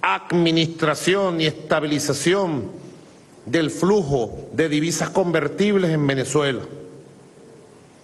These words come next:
¿Mm? Hemos diseñado y he decidido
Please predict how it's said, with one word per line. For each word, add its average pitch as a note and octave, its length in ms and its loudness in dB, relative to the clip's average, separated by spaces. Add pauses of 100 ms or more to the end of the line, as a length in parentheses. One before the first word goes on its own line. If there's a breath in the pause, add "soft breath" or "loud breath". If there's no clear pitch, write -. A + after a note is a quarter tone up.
(220)
¿Mm? - 1400 -14
Hemos C#3+ 560 2 (1200)
diseñado D#3 800 2
y D3 160 2
he D3+ 60 2
decidido E3 720 0